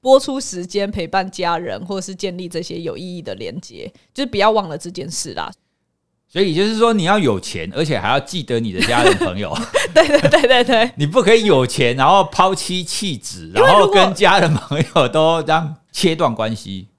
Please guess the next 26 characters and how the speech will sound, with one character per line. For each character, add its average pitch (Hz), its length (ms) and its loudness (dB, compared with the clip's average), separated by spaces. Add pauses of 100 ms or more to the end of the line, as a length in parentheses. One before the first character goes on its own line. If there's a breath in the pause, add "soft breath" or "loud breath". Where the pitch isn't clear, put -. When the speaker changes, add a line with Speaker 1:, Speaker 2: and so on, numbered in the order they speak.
(140)
Speaker 1:
因 - 60 -10
为 466 180 4
我 262 100 6
觉 - 160 0
得 240 200 2
如 247 160 -2
果 247 160 4
只 185 240 -10
用 254 240 2
有 180 120 -2
钱 185 220 -8
跟 214 100 -4
没 233 80 -2
有 175 120 -4
钱 165 220 -8
来 160 280 -2 (220 soft breath)
分 214 200 0
的 185 80 -4
话， 196 200 2
好 170 100 -6
像 240 160 -2
又 240 140 2
太 220 240 -2
二 180 160 2
分 143 320 -8
了。 - 220 -14